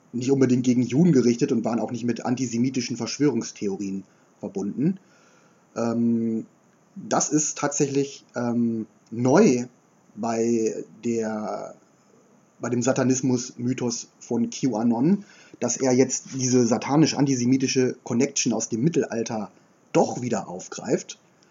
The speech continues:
Was aber auch ein zentraler, wesentlicher Unterschied ist, nämlich, dass die Satanic Panic der achtziger nicht unbedingt parteipolitisch beeinflusst war. Also natürlich, ähm,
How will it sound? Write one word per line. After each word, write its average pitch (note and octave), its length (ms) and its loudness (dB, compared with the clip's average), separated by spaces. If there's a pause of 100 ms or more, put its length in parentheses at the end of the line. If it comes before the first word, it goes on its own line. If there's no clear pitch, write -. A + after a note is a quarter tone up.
(520)
Was - 240 -2
aber C3+ 460 2 (220)
auch - 300 6 (140)
ein A#2+ 80 -6
zentraler, A#2+ 580 -2 (840)
wesentlicher C3 680 0
Unterschied G#2 460 -8
ist, G#2+ 160 -6
nämlich, B2 320 -2
dass - 320 -4 (640)
die C#3+ 240 -4
Satanic D#3+ 520 0
Panic F3 300 0
der C3 160 0
achtziger C#3 640 -2 (380)
nicht E3 300 4
unbedingt F3 680 6 (640)
parteipolitisch C3+ 1800 0 (840)
beeinflusst C#3 640 -2
war. - 280 -10 (220)
Also B2+ 180 0
natürlich, F3+ 640 6
ähm, C3 400 2